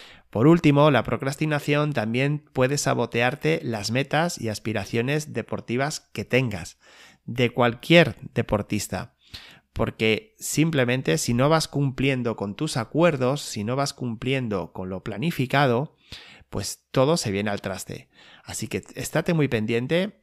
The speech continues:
de si realmente estás o no cumpliendo con lo más importante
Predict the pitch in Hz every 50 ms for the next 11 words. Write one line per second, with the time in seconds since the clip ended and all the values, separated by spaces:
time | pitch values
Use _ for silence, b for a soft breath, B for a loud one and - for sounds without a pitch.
0 | _ _ - 110 104 104 104 101 98 98 - - - 107 101 98 98 95 101 127
1 | 143 147 143 135 135 131 123 113 - 107 104 - - 123 110 - - - 127 127
2 | 120 - - - 127 120 113 110 120 131 123 104 - b b b b b b b
3 | b b _ - 117 110 110 135 135 135 131 123 117 104 92 - - - 117 113
4 | 110 107 107 139 160 - - 127 117 107 104 101 - - 110 120 127 - 175 196
5 | 190